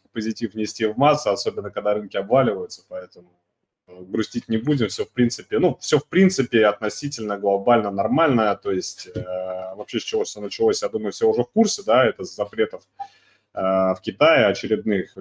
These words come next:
Китай вообще не первый раз у нас любитель что-то на крипторынке запретить, да, у себя там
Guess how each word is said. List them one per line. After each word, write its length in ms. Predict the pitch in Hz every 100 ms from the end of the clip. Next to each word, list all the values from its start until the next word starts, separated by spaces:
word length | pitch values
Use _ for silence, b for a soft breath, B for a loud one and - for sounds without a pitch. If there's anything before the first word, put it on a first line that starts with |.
| 92
Китай 240 | 95 117
вообще 260 | 104 101 165
не 160 | 117
первый 240 | 98 101 101
раз 260 | 95 -
у 20 |
нас 340 | 92 87 - - 90 _ -
любитель 520 | 104 104 107 - 92 -
что-то 480 | - - 92 92 87
на 140 | 92
крипторынке 520 | - - - 104 95
запретить, 540 | 92 95 104 - 170 131
да, 280 | 104 104 92
у 120 | 90
себя 260 | - 92
там 140 | -